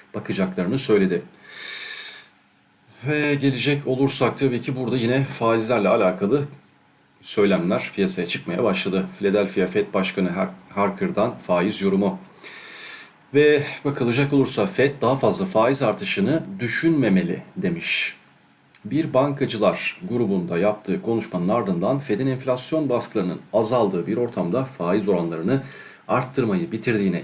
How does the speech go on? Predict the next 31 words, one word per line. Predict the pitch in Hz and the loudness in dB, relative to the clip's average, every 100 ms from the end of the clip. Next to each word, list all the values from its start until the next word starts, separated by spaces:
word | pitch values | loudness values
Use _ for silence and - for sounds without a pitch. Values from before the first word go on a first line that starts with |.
| - | -2
inandığını | 123 110 98 92 85 92 131 - | 0 2 2 2 0 0 -2 -6
bir | - 113 123 | -8 -6 -6
kez | - 95 90 | -2 -2 0
daha | 92 87 - 87 | 0 -2 -4 -4
yinelediğinde | 113 107 92 92 82 104 135 135 - | -2 2 2 0 0 0 0 -2 -2
bu | 156 | -2
noktada | 104 98 87 | 0 -2 -4
fed'in | - 143 101 139 | 0 0 0 -2
faiz | - 131 127 98 | -4 0 2 2
oranı | 95 82 92 | 0 -2 -4
hedefinde | 123 117 - 80 | -2 -2 -4 -6
herhangi | - 120 113 90 | -4 -4 -2 -4
bir | 87 - | -8 -4
artış | 110 95 - 156 - - - - - _ | -2 -2 -4 -4 -4 -8 -20 -20 -20 _
düşünmemeliyiz | 104 - - 120 95 90 85 82 - - | -6 -4 -2 0 2 2 0 -4 -4 0
demiş | 110 151 - - - - _ | 0 0 0 0 -2 -6 _
ve | 104 131 156 - | 0 0 0 -6
hemen | 120 131 101 | -4 0 0
arkasından | 90 92 95 90 87 120 143 - 98 | 0 0 0 0 -2 -4 -4 -6 -2
Yellen | 110 98 98 - - - | 0 2 2 -2 -8 -12
neler | 98 95 90 | -4 0 0
demiş | 90 78 - - 101 | -2 -8 -4 -4 -4
bakalım. | 95 90 123 139 - - - - - - _ _ _ - | -4 -2 -2 -2 -10 -20 -20 -20 -20 -20 _ _ _ -2
Yellen | 135 123 | 2 2
ise | 95 95 147 | 2 2 2
A | 123 117 | 2 2
B | 127 | 2
D'de | 135 139 | 0 0
yüksek | 110 - 143 | -2 -2 -2
faiz | 139 110 117 135 - | 0 0 2 2 0
kalıcı | 123 107 95 117 143 | 0 0 0 0 -2